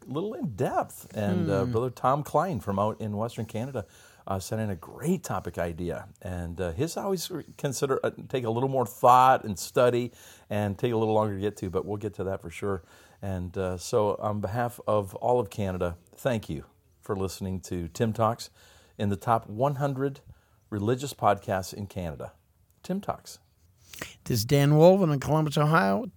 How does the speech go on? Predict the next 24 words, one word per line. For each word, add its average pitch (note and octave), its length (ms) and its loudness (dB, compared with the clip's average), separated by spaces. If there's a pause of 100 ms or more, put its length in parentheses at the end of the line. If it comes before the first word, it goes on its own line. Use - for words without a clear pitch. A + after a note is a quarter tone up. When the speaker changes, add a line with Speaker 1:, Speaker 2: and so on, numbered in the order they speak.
Speaker 2:
Thank F3 260 4
you F#3+ 120 2
so E3 240 4
much D#3+ 340 2
for C3 300 2
all C3+ 180 4
the B2+ 240 2 (400)
good A#3 220 10
ratings, F#3 520 10
good F#3+ 280 6
reviews, D#3+ 720 2 (340)
and C#3 240 0
that C#3+ 160 2
you B2 160 0
have A#2+ 280 4
already E3 680 2
subscribed A2+ 960 -2 (400)
to A#2+ 100 2
hear C#3 220 6
us B2+ 160 2
on C3+ 140 2
your B2+ 100 -2
favorite C3 400 0
podcast C3+ 560 2